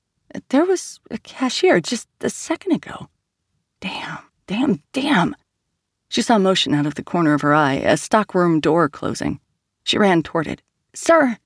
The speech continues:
She skidded on the tiles, stumbling into a stack of paper towel boxes that spilled all over the stockroom floor.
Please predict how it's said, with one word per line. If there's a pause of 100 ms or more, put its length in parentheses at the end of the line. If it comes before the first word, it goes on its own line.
(520)
She
skidded
on
the
tiles,
stumbling
into
a
stack
of
paper
towel
boxes
that
spilled
all
over
the
stockroom
floor.